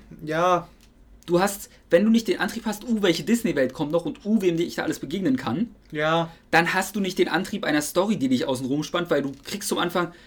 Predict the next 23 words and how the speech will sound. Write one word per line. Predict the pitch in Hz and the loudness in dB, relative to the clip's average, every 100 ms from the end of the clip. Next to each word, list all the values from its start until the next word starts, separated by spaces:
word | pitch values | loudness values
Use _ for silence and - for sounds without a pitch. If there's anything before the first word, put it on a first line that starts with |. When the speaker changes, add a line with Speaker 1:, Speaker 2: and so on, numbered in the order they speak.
| - | 4
Speaker 2:
ja, | 170 175 | 4 4
irgendwie, | 185 196 185 | 0 0 -6
ich | - | -4
muss | 165 - | -2 -4
Kairi | - 160 196 254 247 | -2 0 2 2 2
retten | 262 302 370 247 | 0 -2 -6 -8
und | 247 190 190 190 | -8 -8 -6 4
Riku | 233 233 240 208 196 - _ - | 4 4 2 0 -4 -12 _ -4
ist, | |
Speaker 1:
Ist | 180 - - | -2 -2 2
irgendwie | 185 180 180 143 | 2 2 -2 2
weg. | 123 123 - | 4 2 -4
Speaker 2:
ist | 160 - 151 | -2 2 6
weg | 202 277 - | 6 4 -2
und | 190 | 0
dann | 190 | 0
kommt | 190 196 233 | 2 0 2
er | - | 0
und | 165 - | -2 -6
scheint | 165 123 | -6 6
böse | 160 233 269 | 8 8 6
zu | - | 0
sein. | 247 277 | 0 0